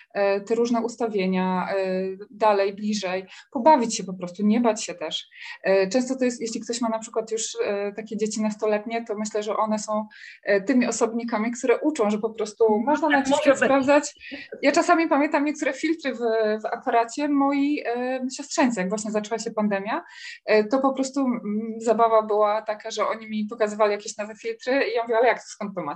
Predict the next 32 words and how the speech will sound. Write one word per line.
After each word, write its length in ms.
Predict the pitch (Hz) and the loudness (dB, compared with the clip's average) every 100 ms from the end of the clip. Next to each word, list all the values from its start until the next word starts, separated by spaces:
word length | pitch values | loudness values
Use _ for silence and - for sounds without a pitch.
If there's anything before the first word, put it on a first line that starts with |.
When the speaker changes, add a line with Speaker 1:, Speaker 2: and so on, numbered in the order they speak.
| 233 | -2
Speaker 1:
"No 60 | 427 605 | 2 4
tutaj, 320 | 403 196 190 196 | 4 4 0 0
naciśnij, 440 | 208 233 240 214 | -2 -2 -4 -6
ciocia", 400 | 196 202 208 180 | -4 -6 -4 -4
i, 200 | 175 185 - - - - - | -4 -8 -12 -14 -14 -14 -2
e, 220 | 190 185 | 2 4
więc 180 | 247 277 | 6 6
jakby 180 | 262 269 | 4 0
też, 300 | 285 - 233 | -2 -4 -4
jeśli 240 | 240 233 | -4 -4
ktoś 160 | 226 254 | -10 -2
ma 80 | 240 | 0
taką 220 | 240 233 | 0 -2
możliwość, 400 | 220 214 226 226 | -2 0 0 -2
to 80 | 233 | -4
polecam 600 | 254 262 262 233 233 - _ | 0 0 0 -2 -2 -14 _
właśnie 300 | 285 285 277 | 0 2 2
może 220 | 254 240 | 4 4
zapytać, 540 | 233 226 220 202 196 - - - - - | 0 -4 -4 -8 -10 -16 -20 -20 -18 -4
e, 260 | 190 185 | -2 0
takiego 320 | 185 220 202 | -2 -2 0
młodego 500 | 220 277 277 226 196 | 4 6 6 4 2
użytkownika, 840 | 208 220 - 202 202 190 196 208 - | 2 -4 -6 -6 -4 -2 0 0 0
e, 220 | 190 196 | 0 -2
który 340 | 190 240 233 | -4 2 2
chociażby 460 | 214 233 226 214 226 226 | 0 -2 -4 0 -4 -2
tym 120 | 214 | -4
swoim 340 | 214 220 214 | -2 -2 -2
podejściem 600 | 214 220 233 240 - 196 | -2 2 2 2 -2 0
nie 100 | 208 | 0
bania 320 | 214 285 220 208 | 4 4 2 -2
się, 180 | - | -4